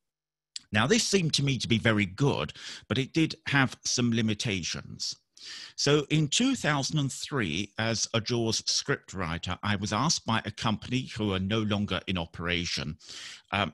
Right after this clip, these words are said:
if I could develop something not identical to Jawbone, but similar. And I've been involved with this whole area of voice recognition technology since then.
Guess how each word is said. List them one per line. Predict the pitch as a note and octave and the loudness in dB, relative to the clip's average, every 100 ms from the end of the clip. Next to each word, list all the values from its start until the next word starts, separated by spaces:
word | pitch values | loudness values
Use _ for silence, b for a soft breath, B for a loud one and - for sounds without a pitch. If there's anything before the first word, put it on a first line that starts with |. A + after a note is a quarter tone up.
| - | 0
if | F3+ - - | 0 0 0
I | D#3+ | 0
could | - B2 | 0 0
develop | B2 A#2+ B2+ D3+ - - | 0 2 0 0 -6 -6
something | - F#2 E2+ - D2+ G2 - b b b | 0 0 -2 -6 -4 -6 -8 b b b
not | - A#3+ | 0 2
identical | G3 C#3+ G#2+ F3+ G#3+ D#3+ - A2 | 4 2 4 4 4 0 0 -2
to | - F2+ | -2 -2
Jawbone, | G#2+ F2+ D#2 E2+ F2 A#2+ | 0 -2 -2 -2 0 0
but | B2 B2+ | 0 -2
similar. | - - G3+ B2+ D2+ G1+ - _ B B B B | 0 0 2 0 -2 -8 -16 _ B B B B
And | G#2 B2 B2+ - | 6 6 4 2
I've | A2 A#2 - | 4 4 4
been | A#2 | 2
involved | A2 A2 G#2+ G#2 G2 - | 2 2 2 2 -2 -6
with | A2+ | -2
this | A2 - | 0 0
whole | - C3 B2+ B2+ | 2 2 2 0
area | B2 A#2 A2+ G2+ E2 E2 - | 0 0 2 0 0 -2 0
of | F#2 F2+ F2 - | 2 2 0 -6
voice | G2+ A#2 A2+ - | -4 0 0 0
recognition | G#2 G2 G#2+ A#2 A2 G2+ F2 - | 0 0 -2 0 2 0 -2 -2
technology | - - G#2 F#2+ F2+ - G2 - | -2 0 0 0 0 -2 -4 -2
since | - E2+ - - | 0 0 -4 -4
then. | F#2+ B1+ | -2 -4